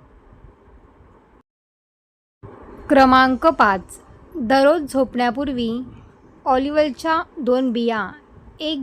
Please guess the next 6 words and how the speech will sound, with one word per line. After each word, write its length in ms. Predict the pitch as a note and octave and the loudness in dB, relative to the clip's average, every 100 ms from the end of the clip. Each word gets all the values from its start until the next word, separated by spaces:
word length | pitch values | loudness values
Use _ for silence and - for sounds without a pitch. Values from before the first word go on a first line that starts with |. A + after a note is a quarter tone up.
| A#3+ | -4
ग्लास 280 | B3+ B3+ A3 | -2 -2 -4
दुधासोबत 760 | A#3+ A#3+ A#3+ D4+ D4 A#3 A3 - - | -4 -4 -4 -4 -4 -4 -6 -10 -20
खाल्ल्यास 560 | - A#3+ A3+ A3+ A3 A3 - - - | -10 -6 -4 -4 -4 -8 -16 -18 -6
मूळव्याध 440 | B3+ C#4 C#4 E4 C#4 | -2 -2 -2 -2 -2
बरा 280 | A#3+ A#3 A#3 | -2 0 0
होतो. 420 | A#3 G#3 G3+ | -2 -6 -8